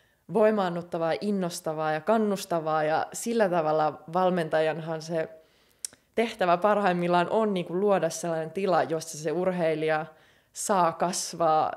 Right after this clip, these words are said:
sellaiseksi kuin se on ja saa hyödyntää niitä omia vahvuuksia, luovuutta ja muuta ja kokeilla niitä omia rajoja. Et se on mun mielestä urheilussa parasta, että vois,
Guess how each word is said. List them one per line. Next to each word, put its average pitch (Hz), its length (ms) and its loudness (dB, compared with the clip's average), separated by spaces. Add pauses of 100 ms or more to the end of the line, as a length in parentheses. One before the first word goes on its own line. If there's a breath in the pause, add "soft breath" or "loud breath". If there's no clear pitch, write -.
sellaiseksi 160 640 -4
kuin - 120 -20
se - 160 -12
on 208 260 2
ja 175 80 -2
saa 160 200 -2
hyödyntää 160 480 -2
niitä 143 240 -8
omia 170 320 -2
vahvuuksia, 160 720 -4
luovuutta 160 640 -2
ja - 120 -8
muuta 202 460 -4 (1000 loud breath)
ja 160 180 2
kokeilla 165 580 4
niitä 147 360 -4
omia 143 440 -2 (200)
rajoja. 147 560 0
Et - 100 -6
se - 100 -6
on 143 60 -4
mun 143 80 -10
mielestä 151 240 -8
urheilussa 151 680 -4
parasta, 214 600 0
että - 180 -10
vois, 143 420 -4